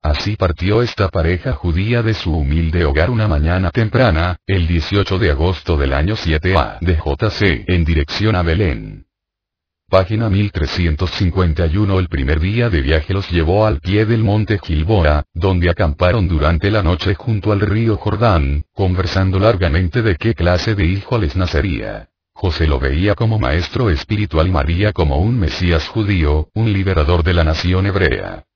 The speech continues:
Bien temprano a la mañana siguiente del diecinueve de agosto,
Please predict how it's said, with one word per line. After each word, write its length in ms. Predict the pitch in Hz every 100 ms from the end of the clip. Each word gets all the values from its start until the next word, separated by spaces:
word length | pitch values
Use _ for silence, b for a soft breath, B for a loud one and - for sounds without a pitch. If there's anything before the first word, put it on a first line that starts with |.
| _ _ _ -
Bien 320 | 76 104 120
temprano 520 | 120 107 85 104 110
a 40 |
la 100 | 113
mañana 440 | 92 73 82 92 82
siguiente 540 | - 69 78 87 127
del 160 | 110 78
diecinueve 640 | 85 80 104 104 139 87
de 100 | 95
agosto, 560 | 117 120 95 - 85